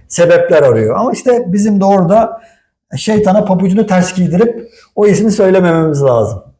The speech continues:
Dikkatli olmamız lazım. İşte burada baktığımızda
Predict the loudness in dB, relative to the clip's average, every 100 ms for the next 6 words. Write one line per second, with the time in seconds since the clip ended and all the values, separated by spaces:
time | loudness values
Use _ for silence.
0 | _ -8 -2 0 0 0 2 2 0 0
1 | 0 0 -2 -8 _ _ -16 -16 -14 -4
2 | -2 2 2 2 2 0 -2 -2 0 2
3 | 2 2 2 2 0 -2